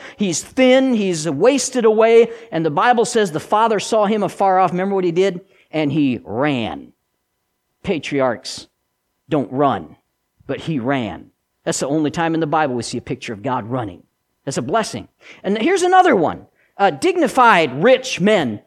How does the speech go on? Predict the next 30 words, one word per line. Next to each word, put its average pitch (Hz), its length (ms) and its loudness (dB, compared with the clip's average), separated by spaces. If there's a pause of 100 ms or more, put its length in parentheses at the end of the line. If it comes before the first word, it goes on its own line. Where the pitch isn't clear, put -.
(180)
don't 214 240 2
climb 175 340 0
trees 117 720 -2 (240)
in 160 140 -4
this 160 180 -2
type 160 280 -2
of 123 100 -12
society. 151 640 0 (320)
When 233 160 0
Zacchaeus 320 640 0
climbed 262 400 0
a - 20 -4
tree, 202 400 -2
he 208 140 -2
paid 196 260 0
a 202 40 -4
price. - 640 -6 (280)
Because 277 300 0
this 415 200 2
is 339 140 -2
something 302 380 0
that 262 160 6
a 180 80 2
child 254 560 2
might 165 320 0
do, 143 340 -2 (300)
but 233 160 -2
not 277 240 4
a 190 60 4
man. 139 520 0